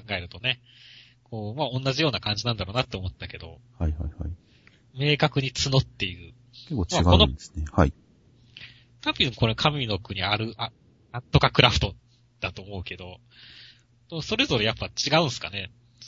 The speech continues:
Speaker 2: いや、まあ、おそらく人型ネイバーにもいろんな種類がいそうな感じはしますよね。ということで、またここでぐっと世界観が広がりました。まあ。
Speaker 1: ここでね、
Speaker 2: はい。
Speaker 1: ほんとだから、敵の正体がわかるっていうのがいいですよね。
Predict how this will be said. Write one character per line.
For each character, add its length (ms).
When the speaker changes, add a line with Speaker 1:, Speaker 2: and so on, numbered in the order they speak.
Speaker 2:
い 60
や、 80
ま 220
あ、 80
お 100
そ 120
ら 60
く 460
人 200
型 200
ネ 160
イ 40
バ 140
ー 40
に 80
も 100
い 40
ろ 120
ん 20
な 80
種 180
類 60
が 80
い 60
そ 140
う 20
な 80
感 140
じ 100
は 40
し 120
ま 60
す 100
よ 100
ね。 180
と 80
い 40
う 20
こ 80
と 80
で、 60
ま 120
た 180
こ 140
こ 100
で 120
ぐ 160
っ 20
と 220
世 140
界 160
観 120
が 80
広 220
が 60
り 60
ま 100
し 100
た。 160
ま 120
あ。 20
Speaker 1:
こ 160
こ 140
で 60
ね、 280
Speaker 2:
は 60
い。 20
Speaker 1:
ほ 80
ん 20
と 60
だ 100
か 100
ら、 60
敵 100
の 80
正 240
体 160
が 120
わ 100
か 120
る 60
っ 60
て 260
い 60
う 40
の 60
が 100
い 100
い 20
で 100
す 140
よ 100
ね。 300